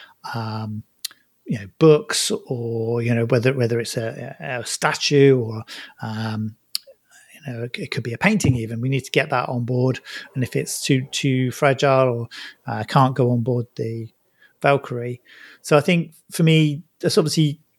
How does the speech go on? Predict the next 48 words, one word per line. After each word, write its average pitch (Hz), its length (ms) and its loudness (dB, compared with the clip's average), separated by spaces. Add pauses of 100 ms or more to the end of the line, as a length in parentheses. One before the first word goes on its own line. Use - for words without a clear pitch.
(580)
you 165 100 4
know, 131 180 4
the, 131 300 4 (160)
the 151 80 -2
Scions 147 400 4
are 127 140 2
quite 131 260 0
expensive 120 880 -4 (240)
for, 127 340 -8
for - 140 -10
what 131 160 -2
they 117 120 -2
do, 113 360 2
and 117 160 -2
they're 123 80 2
not 135 320 0 (420)
really 127 420 6
designed 113 560 -4
to - 100 -10
go 120 160 0
in 110 100 -2
on 107 140 -6
their 110 220 2
own 113 240 2
too 113 180 -2
much. 113 380 -6 (600)
But 147 120 4
I 143 60 6
think 156 200 0
as - 100 -6
part 156 260 2
of 131 100 0
a 120 340 0
bigger 135 220 0
game, 147 600 0
or 123 560 -6 (440)
I - 20 -4
think 190 220 4
the 160 80 8
other 160 140 6
thing 151 200 4
is 135 300 0
you 139 200 -4
could 156 260 -2
actually 147 380 0
start - 360 2
to - 120 -4
use, 127 720 2